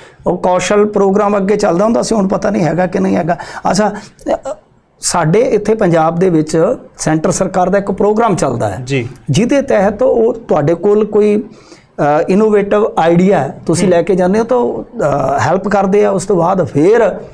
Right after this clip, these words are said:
Speaker 1: ਤੁਸੀਂ ਜਾਂਦੇ ਹੋ, ਤੁਹਾ-, ਤੁਹਾਡਾ ਕੰਮ ਰਿੜ ਪੈਂਦਾ, ਉਹ ਫਿਰ ਤੁਹਾਨੂੰ, ਅ, ਦਿੰਦੇ ਆ ਦਸ ਪੰਦਰਾਂ ਲੱਖ ਰੁਪਈਆ।
Speaker 2: ਜੀ।
Speaker 1: ਤੇ ਉਹ ਦੱਸਦੇ ਕਿ ਪੰਜਾਬ ਦੇ ਵਿੱਚ ਕੋਈ ਲੈਣ ਵਾਲਾ ਹੀ ਨਹੀਂ ਹੈਗਾ,
Speaker 2: ਹੂੰ।
Speaker 1: ਜਾਂਦਾ ਹੀ ਨਹੀਂ ਕੋਈ।
Speaker 2: ਜੀ।
Speaker 1: ਮਤਲਬ ਕਿ ਸਾਨੂੰ,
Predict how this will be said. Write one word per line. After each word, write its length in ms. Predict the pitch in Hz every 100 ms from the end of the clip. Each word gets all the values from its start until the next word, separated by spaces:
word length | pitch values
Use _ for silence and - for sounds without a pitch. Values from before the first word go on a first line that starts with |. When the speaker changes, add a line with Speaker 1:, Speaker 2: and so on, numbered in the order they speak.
| - - -
Speaker 1:
ਤੁਸੀਂ 280 | 160 202 170
ਜਾਂਦੇ 280 | 170 170
ਹੋ, 40 | 185
ਤੁਹਾ-, 360 | 180 156 - 156
ਤੁਹਾਡਾ 200 | 170 151
ਕੰਮ 220 | 160 165 160
ਰਿੜ 160 | 170
ਪੈਂਦਾ, 380 | 202 185 156 131 - -
ਉਹ 160 | 254 -
ਫਿਰ 280 | - 269
ਤੁਹਾਨੂੰ, 320 | 311 262 233 - 170
ਅ, 20 |
ਦਿੰਦੇ 300 | 175 175 170
ਆ 40 |
ਦਸ 220 | 151 147 -
ਪੰਦਰਾਂ 300 | 156 151 143
ਲੱਖ 200 | 143 131
ਰੁਪਈਆ। 400 | 127 120 98 107 123
Speaker 2:
ਜੀ। 260 | 131 123 107 -
Speaker 1:
ਤੇ 60 | 254
ਉਹ 60 |
ਦੱਸਦੇ 280 | 262 254 311
ਕਿ 100 | 294
ਪੰਜਾਬ 460 | 320 277 254 247 262
ਦੇ 100 | 285
ਵਿੱਚ 260 | 269 262 302 277 - -
ਕੋਈ 100 | 262
ਲੈਣ 200 | 254 214
ਵਾਲਾ 140 | 269 294
ਹੀ 60 |
ਨਹੀਂ 200 | 294 294
ਹੈਗਾ, 180 | 269 208
Speaker 2:
ਹੂੰ। 260 | 165 165 123 110 - - -
Speaker 1:
ਜਾਂਦਾ 220 | 185 233
ਹੀ 60 | 277
ਨਹੀਂ 120 | 277
ਕੋਈ। 140 | 262 233 - _ - -
Speaker 2:
ਜੀ। 340 | 127 135 104 - - -
Speaker 1:
ਮਤਲਬ 200 | 170 240
ਕਿ 60 | 262
ਸਾਨੂੰ, 260 | 247 262